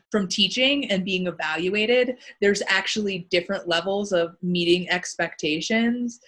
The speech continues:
So every time I hear that phrase, I'm like, "Ugh, ugh, ugh." So if you see me twitch a little bit, like, it's, like, phraseology like that, like, ooh, especially if there's, like,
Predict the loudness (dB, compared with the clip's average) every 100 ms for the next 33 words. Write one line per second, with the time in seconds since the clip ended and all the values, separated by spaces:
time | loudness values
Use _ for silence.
0 | -18 2 2 4 4 2 2 2 4 4
1 | 2 0 0 4 6 6 4 2 2 2
2 | 4 2 0 -2 -6 _ 0 0 0 _
3 | _ _ -8 -8 -10 _ _ 4 4 2
4 | _ 2 4 6 6 6 6 6 4 4
5 | 6 8 6 6 6 6 4 2 -6 -20
6 | 0 6 6 6 -2 -18 _ _ _ _
7 | -2 -2 -8 _ 2 2 2 4 6 4
8 | 4 6 4 2 0 0 0 -4 0 2
9 | 4 2 -2 -12 -6 -2 -2 -2 -10 -20
10 | _ _ _ _ 2 6 10 10 10 8
11 | 6 -2 -2 -2 2 4 4 2 0 0
12 | 0 -4 -4